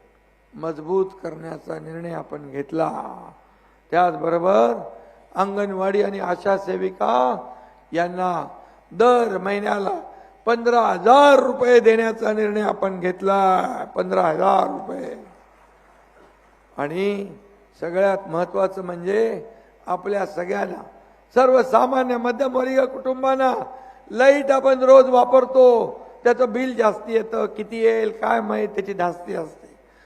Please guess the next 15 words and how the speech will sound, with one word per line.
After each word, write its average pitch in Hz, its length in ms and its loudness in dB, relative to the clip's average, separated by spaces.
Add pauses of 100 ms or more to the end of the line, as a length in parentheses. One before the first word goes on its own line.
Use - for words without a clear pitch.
(380)
तर 175 40 -6
त्या 196 280 -2
बिलामध्ये 208 1000 6 (640)
महिन्याला 185 680 -2 (880)
तीस 311 360 2
टक्के 247 680 2 (360)
सवलत 277 600 8
देण्याचा 247 560 6
निर्णय 233 320 0
आपण 220 400 -2
घेतलाय. 214 1160 2 (1900)
आणि 220 540 0 (800)
अनेक 202 360 -6
योजना 196 440 -4
आहेत. 185 220 -4